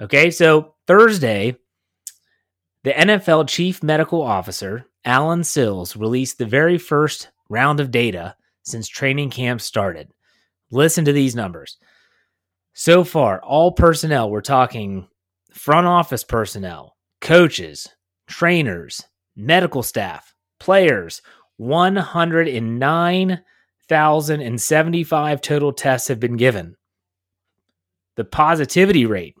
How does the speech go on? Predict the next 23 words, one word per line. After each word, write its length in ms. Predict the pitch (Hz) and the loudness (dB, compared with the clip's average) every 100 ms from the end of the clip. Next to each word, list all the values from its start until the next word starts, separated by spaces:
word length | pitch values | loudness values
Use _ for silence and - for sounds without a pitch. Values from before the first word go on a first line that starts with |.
| _ _ _ | _ _ _
which 240 | 127 131 | -2 0
is 160 | 143 120 | -2 -2
the 140 | 127 | 0
one, 580 | 120 117 151 175 185 185 - _ _ _ _ - | 0 0 0 2 2 0 -4 _ _ _ _ -8
the 80 | 117 | -4
big 340 | 110 190 180 | 6 6 6
metric 520 | 165 160 - 98 95 | 4 2 0 -4 -4
that 180 | 117 117 | -4 -4
all 240 | 113 131 | 0 -2
states 480 | 123 - 147 139 135 | -2 0 2 2 -2
and 140 | 123 120 | -4 0
local 460 | 127 127 127 117 | 0 2 0 -2
per-, 300 | - 123 110 _ | 0 -2 -2 _
you 140 | 120 | -6
know, 180 | 113 95 - _ _ _ - - | -4 -8 -12 _ _ _ -20 -8
municipalities 1080 | 131 143 143 110 - 131 120 101 92 95 - _ _ | -2 -2 -2 -4 -2 -2 -2 -4 -10 -14 -18 _ _
are 140 | 110 | -8
focusing 480 | - 151 147 127 127 | 0 2 2 -2 -4
on, 200 | 110 107 | -4 -6
is 160 | 107 101 | -8 -8
the 320 | 110 104 95 _ _ _ | -6 -6 -10 _ _ _
positivity 800 | - 151 151 123 - 175 165 120 | -2 0 0 -2 -2 0 2 2
rate, 400 | 104 95 98 - | 0 -2 -6 -12